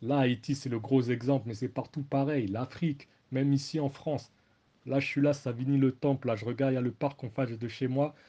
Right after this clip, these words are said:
Des Congolais, là, je, je dis pas ça pour gazer, mais ici, c'est, il y a une grosse diaspora congolaise. Les frères, c'est que la fête,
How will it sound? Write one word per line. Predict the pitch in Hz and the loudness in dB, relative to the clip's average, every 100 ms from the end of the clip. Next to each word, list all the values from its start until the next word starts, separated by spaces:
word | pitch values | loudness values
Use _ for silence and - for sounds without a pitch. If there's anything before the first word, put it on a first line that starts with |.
| _ _ _ _ _ _ | _ _ _ _ _ _
Des | 113 | -6
Congolais, | 107 139 135 123 131 135 117 | 0 4 4 6 6 6 4
là, | 123 123 107 | -2 -4 -6
je, | 95 107 | -6 -8
je | 98 | -8
dis | 104 127 | -8 -4
pas | 139 | -2
ça | 131 135 | -2 -4
pour | 135 113 | -6 -6
gazer, | 101 135 156 139 | -4 -2 0 -2
mais | 113 | -4
ici, | 110 - 127 | -8 -8 -8
c'est, | - | -8
il | 110 | -6
y | |
a | 107 | -6
une | |
grosse | 104 139 | -2 -2
diaspora | 120 110 - 120 120 | -2 -4 -4 -4 -4
congolaise. | 113 107 110 104 87 - _ _ _ _ _ _ _ _ _ _ _ _ _ _ - | -6 -6 -4 -4 -6 -14 _ _ _ _ _ _ _ _ _ _ _ _ _ _ -4
Les | 120 | -4
frères, | 104 - 139 147 | -4 -2 -2 -2
c'est | - - 104 | -6 -10 -6
que | - 139 151 156 _ _ _ _ _ _ _ - | 4 6 6 2 _ _ _ _ _ _ _ -12
la | 110 104 110 120 104 | -6 -4 -2 -2 -2
fête, | - 131 135 139 - | 2 2 2 -2 -18